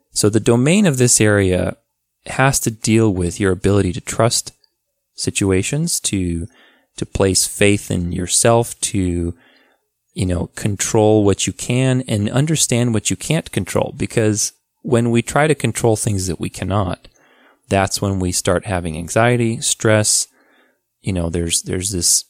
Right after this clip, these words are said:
preoccupation with other people or with ourselves, when you find yourself in those states, that is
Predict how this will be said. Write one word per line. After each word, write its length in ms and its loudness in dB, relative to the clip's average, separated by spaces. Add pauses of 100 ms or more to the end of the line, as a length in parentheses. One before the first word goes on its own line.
(160)
preoccupation 1080 0
with 140 -4
other 180 -2
people 560 -2
or 420 -6 (360)
with 140 -4
ourselves, 500 0
when 100 -2
you 80 -2
find 360 0
yourself 380 0
in 80 -2
those 160 -2
states, 640 -2 (580)
that 400 0
is 520 -2